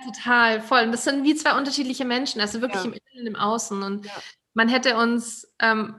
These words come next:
Speaker 1: viele erkennen uns da auch nicht wieder, wenn wir die Bilder zeigen, so, „Nee, das war nicht ihr, kann gar nicht sein.“
Speaker 2: Ja,
Speaker 1: Und
Speaker 2: ja.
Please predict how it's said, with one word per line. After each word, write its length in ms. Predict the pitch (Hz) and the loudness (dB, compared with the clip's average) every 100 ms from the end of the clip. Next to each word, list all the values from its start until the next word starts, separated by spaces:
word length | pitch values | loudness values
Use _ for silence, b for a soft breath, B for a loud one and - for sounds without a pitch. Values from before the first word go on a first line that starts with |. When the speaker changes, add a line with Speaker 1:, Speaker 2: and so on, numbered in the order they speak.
| - | -10
Speaker 1:
viele 260 | - 294 269 | 2 4 6
erkennen 540 | 214 - 262 254 240 | 2 -2 0 2 2
uns 160 | 220 214 | 2 2
da 200 | 214 - | 2 4
auch 160 | 220 | 2
nicht 240 | 233 226 220 | 2 -2 0
wieder, 260 | 233 247 208 | 2 4 2
wenn 160 | 202 | 2
wir 80 | 208 | 2
die 80 | 220 | 2
Bilder 320 | 220 247 240 | 4 4 4
zeigen, 260 | 233 208 214 | 2 0 2
so, 100 | 214 | 0
„Nee, 260 | 214 214 | 0 2
das 220 | 214 220 214 | 0 0 2
war 240 | 202 202 | 2 4
nicht 320 | 233 226 220 | 4 4 0
ihr, 160 | 220 208 | -4 -2
kann 280 | - 277 226 | 0 2 4
gar 160 | 196 | 2
nicht 160 | 196 196 | 0 -6
sein.“ 420 | - 208 202 196 | -6 -4 -4 -4
Speaker 2:
Ja, 100 | 190 | -4
Speaker 1:
Und 160 | 185 202 _ | -6 -8 _
Speaker 2:
ja. 200 | 208 175 | -12 -12